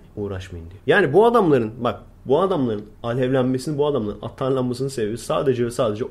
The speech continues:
o. Karşıt partiden olmaları. Ama bunu açıkça söylemiyorlar. Bizim gibi değiller adamlar. Bizim gibi değiller. Ben her şeyi açıkça söylüyorum. Bazı adamın tamam sanatı güzel ama s-, yani tavırlarını sevmiyorum. Teoman. Yani çoğu kişi sevmez yaptığı şarkıları.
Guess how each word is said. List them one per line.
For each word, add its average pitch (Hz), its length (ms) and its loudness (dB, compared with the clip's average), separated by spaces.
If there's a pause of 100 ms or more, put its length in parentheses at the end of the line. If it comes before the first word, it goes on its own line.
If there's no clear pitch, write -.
o. 104 100 -6 (240)
Karşıt 170 580 0 (340)
partiden 160 400 -2
olmaları. 95 400 -4 (220)
Ama 151 340 2
bunu 196 180 2
açıkça 165 360 0
söylemiyorlar. 127 560 -2 (260)
Bizim 139 260 0
gibi 131 200 -4
değiller 151 300 0
adamlar. 92 380 -4 (220)
Bizim 143 260 -2
gibi 135 240 -6
değiller. 131 400 -2 (160)
Ben 190 140 4
her 220 140 0
şeyi 190 200 0
açıkça 185 300 -4
söylüyorum. 165 460 -2 (220)
Bazı 190 340 4
adamın 170 240 2
tamam 196 260 0
sanatı 175 360 -2
güzel 175 360 -4
ama 196 280 -2 (260)
s-, - 280 -10 (240)
yani 123 200 -2
tavırlarını 180 420 6
sevmiyorum. 123 320 0
Teoman. 175 360 0 (280)
Yani 131 160 2
çoğu 202 240 8
kişi 208 220 -2
sevmez 190 440 4
yaptığı 123 340 0
şarkıları. 117 520 -4